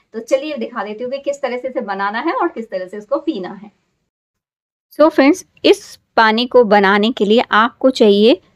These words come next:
सौंफ या फिर fennel seed।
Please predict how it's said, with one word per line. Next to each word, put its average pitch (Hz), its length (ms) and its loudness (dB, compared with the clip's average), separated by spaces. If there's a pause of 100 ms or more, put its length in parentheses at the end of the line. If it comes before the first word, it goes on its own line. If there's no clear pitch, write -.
सौंफ - 600 0 (320)
या 202 220 4
फिर 240 260 2
fennel 214 500 2
seed। 170 380 -2